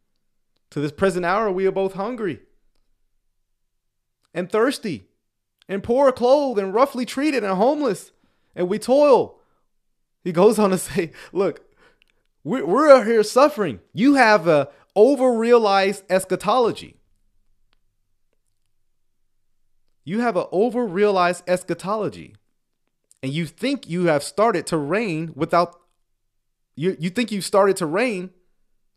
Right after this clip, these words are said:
apart from the whole body of Christ. That passage right there totally contradicts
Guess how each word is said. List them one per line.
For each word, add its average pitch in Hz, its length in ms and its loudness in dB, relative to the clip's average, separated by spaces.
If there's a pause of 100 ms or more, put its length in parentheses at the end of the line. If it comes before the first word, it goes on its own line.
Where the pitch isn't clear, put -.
(160)
apart 196 320 2
from 202 140 -6
the 190 100 4
whole 262 260 0
body 170 280 2
of 113 100 -8
Christ. 76 440 -12 (2000)
That 196 220 -2
passage 175 420 -2
right 143 180 -4
there 123 340 -6 (160)
totally 208 360 0
contradicts 95 680 -14